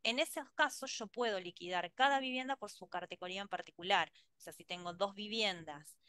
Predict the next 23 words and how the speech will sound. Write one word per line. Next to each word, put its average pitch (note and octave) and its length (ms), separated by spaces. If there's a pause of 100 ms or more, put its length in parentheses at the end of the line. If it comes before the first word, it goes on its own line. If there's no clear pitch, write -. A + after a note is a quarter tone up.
(180)
de F3 140
setenta F#3+ 400
metros - 240
cuadrados G3+ 340
cada C4 240
una, C#4+ 240 (160)
puedo A3+ 380
liquidarlas A#3+ 800 (440)
por, A#3+ 420
em, E3 760 (320)
tercera G3+ 720 (400)
D, E3+ 260 (220)
estamos, F3+ 640 (120)
B, F3 280 (120)
eh, E3+ 100
C, - 220
perdón, D3+ 360 (560)
que G3 240
es - 180
hasta A3 220
ochenta G#3+ 400
metros G3+ 320
cuadrados. E3+ 720